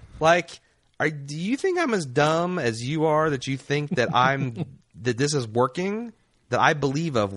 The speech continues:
Speaker 1: fucking word about what you're saying about,
Speaker 2: Yeah.
Speaker 1: you know, kin and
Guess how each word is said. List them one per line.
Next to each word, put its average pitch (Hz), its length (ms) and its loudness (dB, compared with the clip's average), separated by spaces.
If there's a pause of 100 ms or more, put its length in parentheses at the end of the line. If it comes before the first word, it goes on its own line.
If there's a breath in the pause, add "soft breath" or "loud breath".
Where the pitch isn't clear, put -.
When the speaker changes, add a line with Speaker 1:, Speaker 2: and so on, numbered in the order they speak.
(100)
Speaker 1:
fucking 170 580 -4
word 180 380 4
about 123 340 2
what 120 220 -4
you're 135 80 -6
saying 131 360 -4
about, 110 580 2 (320 soft breath)
Speaker 2:
Yeah. 110 160 0
Speaker 1:
you 113 60 2
know, 101 120 2
kin 196 720 0
and 104 180 -2